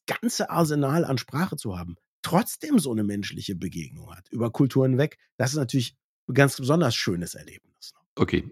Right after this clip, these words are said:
Speaker 2: also ich gebe auf mit dem Wasser in dem Wein. Die spannendste Begegnung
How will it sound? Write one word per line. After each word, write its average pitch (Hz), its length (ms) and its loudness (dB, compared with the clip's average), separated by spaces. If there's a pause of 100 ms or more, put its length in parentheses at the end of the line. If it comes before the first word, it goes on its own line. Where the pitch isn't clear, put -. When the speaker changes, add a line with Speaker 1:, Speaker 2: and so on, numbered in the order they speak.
Speaker 2:
also 92 180 2
ich - 100 -2
gebe 98 260 4
auf 110 340 0
mit 90 160 -2
dem 82 120 0
Wasser 90 340 0
in 92 100 0
dem 87 120 2
Wein. 95 320 0 (520)
Die - 80 0
spannendste 131 360 4
Begegnung 113 640 4